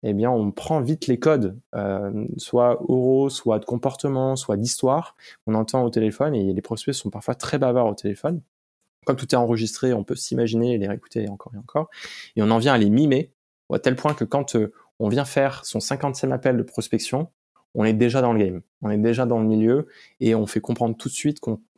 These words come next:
qu'on a connaissance très finement, en fait, du quotidien, euh, de sa, de sa réalité et, euh, et de, de ses problématiques au jour le jour.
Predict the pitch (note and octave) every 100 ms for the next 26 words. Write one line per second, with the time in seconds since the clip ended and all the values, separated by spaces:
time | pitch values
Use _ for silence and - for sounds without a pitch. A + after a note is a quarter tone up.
0 | _ _ _ - G2 G2 - C3+ C3 C#3+
1 | C#3+ - - G3+ - - D#3 - B2+ C3
2 | B2+ A#2 A2 G2+ - C3 B2 A2 A#2+ -
3 | _ - G2+ F#2+ G2 G2+ - G2+ G2 G2+
4 | G2+ - G#2 G#2 G#2 C3 D3+ - - -
5 | - A2 G#2+ F#2+ F#2+ - G#2+ G2 G2+ F#2+
6 | F#2+ G2 G2+ G#2 - - A#2+ A#2 - C#3
7 | C#3+ - - G#2+ A2+ G#2 G2